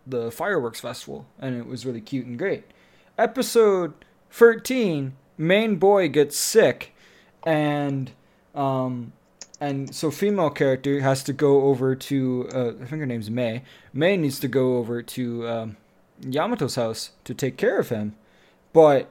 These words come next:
overprotective little sister is basically being a douche canoe. But the thing is, is that overprotective little sister already forged a good bond with,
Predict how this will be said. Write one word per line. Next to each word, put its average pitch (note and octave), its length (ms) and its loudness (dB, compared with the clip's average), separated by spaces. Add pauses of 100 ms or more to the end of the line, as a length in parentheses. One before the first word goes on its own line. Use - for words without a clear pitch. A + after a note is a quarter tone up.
(140)
overprotective G3 760 6
little D3+ 200 4
sister C3+ 560 -2 (1200)
is C#3 360 2
basically C#3 520 0
being C3+ 280 2
a B2+ 40 0
douche F3 320 -2
canoe. C#3 320 0
But C#3+ 220 -2
the C#3+ 40 -10
thing F#3 220 -2
is, G3 160 0
is E3 140 -6
that C3+ 320 0 (500)
overprotective F#3 760 2
little E3+ 200 0
sister G#3+ 400 -2
already F#3+ 300 2
forged A#3+ 380 -2
a E3 40 0
good C3 280 2
bond B2 380 2
with, B2 380 -2